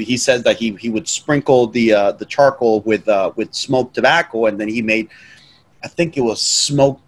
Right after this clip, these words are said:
mushrooms, caviar, whatever, with smoked tobacco, and I'm like, "Wow." I tried it before. I,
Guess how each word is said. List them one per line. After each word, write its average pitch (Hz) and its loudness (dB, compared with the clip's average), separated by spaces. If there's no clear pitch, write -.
mushrooms, 131 -2
caviar, 139 2
whatever, 135 4
with 120 -2
smoked 135 0
tobacco, 143 0
and 131 -4
I'm 113 0
like, 101 -4
"Wow." 120 0
I 165 4
tried 185 4
it 143 -4
before. 170 4
I, 123 2